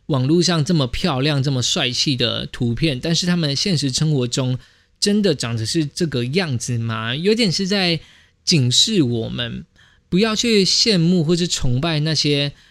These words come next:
你没有亲眼看见过的光鲜亮丽。就是我觉得把生活过得踏实了，反而比较重要啦，就是不要盲目的去追寻那些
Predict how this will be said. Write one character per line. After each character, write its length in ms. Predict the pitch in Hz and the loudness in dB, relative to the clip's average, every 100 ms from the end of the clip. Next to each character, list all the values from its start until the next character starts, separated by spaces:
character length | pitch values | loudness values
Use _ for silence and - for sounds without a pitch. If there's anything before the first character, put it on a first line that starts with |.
| _ - | _ -2
你 200 | 135 120 | 0 2
没 160 | 135 | 2
有 160 | 170 127 | 0 0
亲 440 | 120 - 175 196 | 0 2 2 2
眼 200 | 170 104 | 0 -2
看 300 | 104 - 139 | -8 -4 -2
见 240 | 123 135 120 | 0 -2 0
过 180 | 143 | 0
的 140 | 117 113 | 0 -2
光 340 | 110 143 123 | -4 -2 0
鲜 360 | 120 - 117 117 | 0 0 0 0
亮 200 | 127 110 120 | -2 -4 -6
丽。 200 | 120 - _ _ | -8 -10 _ _
就 140 | - 202 | -8 -2
是 180 | 233 220 | 0 2
我 140 | 160 | 2
觉 80 | 180 | 2
得 100 | 208 | 0
把 320 | 170 131 139 - _ | 0 -2 -2 -12 _
生 400 | - - 104 208 | -2 0 0 0
活 180 | 196 135 | 2 0
过 240 | 143 190 | 2 2
得 200 | 143 123 | 2 0
踏 400 | 120 - 196 131 | -2 -4 -2 -2
实 240 | 120 - 127 | -2 -4 -4
了， 500 | 120 117 110 110 139 - _ _ - | -4 -4 -6 -8 -12 -18 _ _ -4
反 160 | 151 | 0
而 160 | 135 202 | 2 2
比 160 | 180 120 | 2 0
较 160 | 143 | 0
重 320 | 135 160 120 | 0 0 0
要 220 | 120 135 107 | -2 -2 -2
啦， 120 | 110 | -4
就 140 | 127 | -2
是 60 | 147 | -2
不 180 | 139 143 | 0 0
要 140 | 196 | 2
盲 160 | 156 131 | 0 0
目 160 | 170 | 0
的 100 | 143 | 0
去 180 | 120 160 | 0 -2
追 240 | 147 156 | -4 -4
寻 220 | 147 131 127 | -2 -2 -2
那 100 | 135 | -2
些 280 | 127 127 | -2 -2